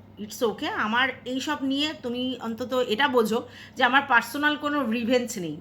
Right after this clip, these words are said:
যদি থাকতো, তাহলে যখন তুমি এটা প্রথম বলেছিলে, ওই আমার লাইভে, "হ্যাঁ না, আমি কাস্টমার ডাকি, হ্যাঁ না, ত্যানা", তারপরেও টিনুর ব্যাপারে যখন তুমি লাইভ করলে, তখন আমি যেতাম না, ঠিক আছে? বা আমি পরবর্তীকালে তোমার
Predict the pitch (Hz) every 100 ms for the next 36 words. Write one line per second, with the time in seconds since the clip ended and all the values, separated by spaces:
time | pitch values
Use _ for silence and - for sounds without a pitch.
0 | 180 254 339 320 311 - 196 208 - -
1 | - 262 302 220 226 - 320 311 320 320
2 | 294 311 - 262 254 339 370 370 277 277
3 | 269 226 190 - - - - 247 247 247
4 | 247 254 254 247 240 262 262 247 247 240
5 | 226 233 247 233 233 247 247 214 - 254
6 | 247 220 214 247 226 226 226 220 208 196
7 | - - - - 277 269 254 277 269 226
8 | - - 294 294 349 359 302 294 269 240
9 | 240 277 269 285 247 185 269 262 - 214
10 | 185 233 - - - - 277 311 214 170
11 | 190 165 143 131 - - 240 302 - -
12 | - - - 220 294 320 254 294 330 247
13 | 247 294 330 349 330 269 247 254 254 277